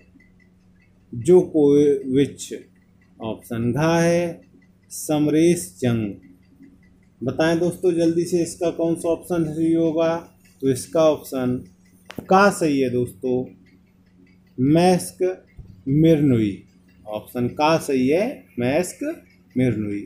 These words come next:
बढ़ते हैं नेक्स्ट क्वेश्चन की ओर। क्वेश्चन नंबर टेन, तो आपका क्वेश्चन नंबर टेन है सानिया मिर्जा निम्नलिखित में से किस खेल के लिए चर्चित हैं? ऑप्शन का है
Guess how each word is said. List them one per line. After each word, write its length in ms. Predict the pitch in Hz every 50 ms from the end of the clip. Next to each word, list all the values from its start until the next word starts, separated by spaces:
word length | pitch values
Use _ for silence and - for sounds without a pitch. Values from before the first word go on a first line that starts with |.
| - -
बढ़ते 300 | 139 151 170 170 - 196
हैं 140 | 196 202 196
नेक्स्ट 340 | 185 160 180 185 - - -
क्वेश्चन 400 | - 139 131 131 - - 131 131
की 200 | 123 127 131 131
ओर। 180 | 131 127 120 120
क्वेश्चन 1000 | - - - - _ - - - - _ _ _ _ _ 147 170 165 - - 190
नंबर 260 | 180 160 147 143 139 127
टेन, 500 | - - 151 139 135 127 107 113 123 135 143 - - _ _ - - - _ _ _ - - - - - - - - - _ _ _ _ _ _
तो 100 | 104 104
आपका 420 | - 110 110 120 131 - - 139
क्वेश्चन 340 | 131 - 143 135 - - 151
नंबर 200 | 151 151 147 147 139
टेन 320 | - 151 139 135 127 123
है 320 | 123 131 139 143 - - - _ _ _ _ _ _
सानिया 540 | - - - 156 151 156 175 202 220 214 196
मिर्जा 480 | 165 139 123 117 117 120 127 123 127 127
निम्नलिखित 680 | 123 135 175 226 247 262 254 240 214 175 - 143 127 127
में 160 | 135 131 127
से 180 | - - 151 151 - - - _ _
किस 200 | 233 226 - -
खेल 300 | - _ 151 139 139 127 123
के 180 | - - 127
लिए 260 | 117 113 117 131 165 190 196 - - -
चर्चित 520 | - 151 135 127 120 - - 131 117 - -
हैं? 500 | 120 139 151 151 135 110 95 - - - - _ _ _ _ _ _ _ _ _ _ _ 107 110 - - _ _ _ _ _ _ -
ऑप्शन 420 | 120 127 123 - - - 139 147 143
का 260 | - 156 147 143 147
है 260 | 156 160 160 170 175